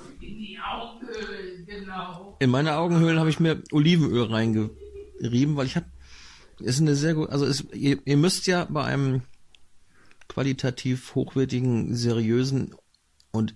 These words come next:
Speaker 2: informativen und vor allen Dingen investigativ informativen Podcast auch etwas mitbekommen. Und zwar habe ich so ein bisschen trockene Haut unter den Augen gehabt. So die unteren,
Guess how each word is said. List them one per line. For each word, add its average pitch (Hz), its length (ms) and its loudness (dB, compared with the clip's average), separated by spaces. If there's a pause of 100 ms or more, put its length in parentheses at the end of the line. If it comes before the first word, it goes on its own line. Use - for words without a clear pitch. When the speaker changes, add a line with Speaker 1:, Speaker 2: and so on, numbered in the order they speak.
(100)
Speaker 2:
informativen 107 1000 0
und 107 220 -2
vor - 220 -8
allen 117 80 2
Dingen 107 260 2
investigativ 123 1160 -2
informativen 107 1200 0
Podcast 117 680 -6 (1300)
auch 131 180 -4
etwas 151 240 0
mitbekommen. 131 760 2 (440)
Und 113 180 -6
zwar 107 400 -4
habe 117 240 0
ich 113 280 -4 (340)
so - 80 -4
ein 117 60 -2
bisschen 147 420 -2 (600)
trockene 156 420 -2
Haut 185 220 -2
unter 92 180 -4
den 95 180 -2
Augen - 300 -8
gehabt. - 320 -10
So 107 80 -10
die 120 140 -10
unteren, 120 500 -2